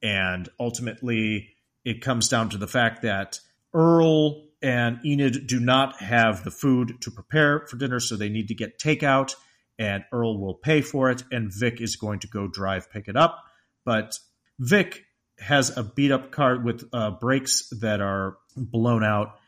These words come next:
so he needs to borrow Earl's car to go pick up the food. And finally, Earl gives Vic the keys to his car.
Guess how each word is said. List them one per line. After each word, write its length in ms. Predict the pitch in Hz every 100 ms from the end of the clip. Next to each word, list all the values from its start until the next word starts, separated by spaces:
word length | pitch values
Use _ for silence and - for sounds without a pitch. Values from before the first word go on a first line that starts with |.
| -
so 400 | - - 117 110
he 180 | 113 139
needs 260 | 123 120 -
to 80 | 117
borrow 560 | - 131 185 139 -
Earl's 360 | 175 165 147 135
car 460 | - 185 175 131 131
to 100 | 117
go 180 | 123 120
pick 240 | 135 127
up 180 | 117 -
the 60 |
food. 520 | - - 185 127 120 123 - _ _
And 500 | 131 123 120 120 120
finally, 840 | - 147 170 170 135 123 120 120 -
Earl 420 | 143 139 131 123
gives 340 | 127 127 104 104
Vic 360 | 104 98 -
the 60 | 107
keys 380 | - 113 98 -
to 160 | - 95
his 140 | 85
car. 440 | - 196 185 185